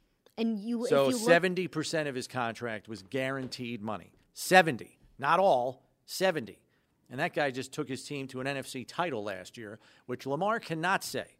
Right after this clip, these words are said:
Speaker 1: No.
Speaker 2: uh, in terms of what he's done in the playoffs.
Speaker 1: Yep.
Speaker 2: So there's that. Topic of discussion for you today, though, concerns the Bills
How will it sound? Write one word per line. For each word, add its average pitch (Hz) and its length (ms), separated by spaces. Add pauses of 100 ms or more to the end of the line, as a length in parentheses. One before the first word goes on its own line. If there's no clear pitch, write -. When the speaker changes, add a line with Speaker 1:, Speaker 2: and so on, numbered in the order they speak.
(140)
Speaker 1:
No. 180 360
Speaker 2:
uh, 113 280
in 123 80
terms 131 260
of 127 60
what 117 120
he's 131 240
done 113 180
in 95 80
the 92 80
playoffs. - 480
Speaker 1:
Yep. 196 220 (400)
Speaker 2:
So 123 440 (400)
there's 123 260
that. 113 300 (540)
Topic 233 380
of 220 120
discussion 202 540
for 170 160
you 185 260
today, 151 360
though, 123 480 (280)
concerns 180 840 (100)
the 143 200
Bills 170 600